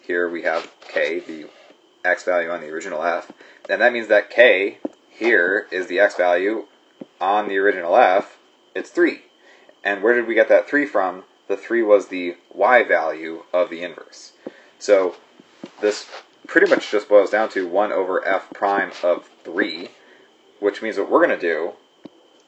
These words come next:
is find F prime, plug in three, and take the reciprocal. So if f of x is x cubed minus x squared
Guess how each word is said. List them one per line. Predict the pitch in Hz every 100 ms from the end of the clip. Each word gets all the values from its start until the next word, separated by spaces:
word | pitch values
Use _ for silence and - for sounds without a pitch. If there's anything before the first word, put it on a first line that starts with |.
| _ _ _ _
is | 101 95 87
find | - 107 107
F | 101
prime, | 120 123 87 107
plug | 104 - 107
in | 107
three, | 85 90
and | 85
take | 85
the | 90
reciprocal. | 98 117 82 - _ _ _ _
So | - - 98 - - - - -
if | 87 82 - -
f | 139 135
of | 95 -
x | 87 101 - - - - -
is | 87 87 80 - - -
x | 92 87 -
cubed | - 87 85 90 - - _ _ _ _ -
minus | 92 92 87 82 - - -
x | 82 - -
squared | - 87 87 90